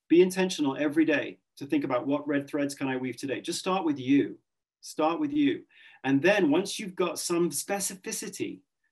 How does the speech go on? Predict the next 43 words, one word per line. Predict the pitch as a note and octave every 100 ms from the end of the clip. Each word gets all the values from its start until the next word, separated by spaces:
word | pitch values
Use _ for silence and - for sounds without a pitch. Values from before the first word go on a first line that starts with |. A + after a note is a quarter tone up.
| _ -
to | F3
you, | D3+ E3+ G3+ - - C3+ - _ _ _ _
you | D#3
can | E3 D#3+
start | - F3 D#3
turning | - F#3 F#3 F3
your | D#3+
lens | D#3+ F3+ F#3+ E3
onto | C#3 C#3
your | C3
team, | C3 - F#3 C3
'cause | - C#3+
it | F3
isn't | B3 B3+ F#3
exhausting. | C3 B2 A2+ - - - _ _
You're | D#3+
really | E3+ A#3+ B3+
saying | - F#3 F3
to | E3+
your | D3+
team, | D3 G3 G3 C3 A#2+ - _ _ _ _ _ _
uh, | D3+ C#3 - - - -
and | C#3+ C#3 C#3
there's | C#3 C3
a |
very | G#2+ D#3+ D#3+ C#3+
simple | - D#3 C3+ A#2
ritual | D3+ - C3+ A2+
through | - C#3
which | B2+ C3+ C3+
you | A#2+
can | A#2+
do | B2 E3+
this | B2 -
called | - B2
a | G#2
check-in, | - E3 F#3 - - - _ _ _ C#3+
where | D3
you're | D3+
saying | C#3 F#3 G#3+ G3+
to | F#3+
your | F3
team, | - G#3+ D#3+ -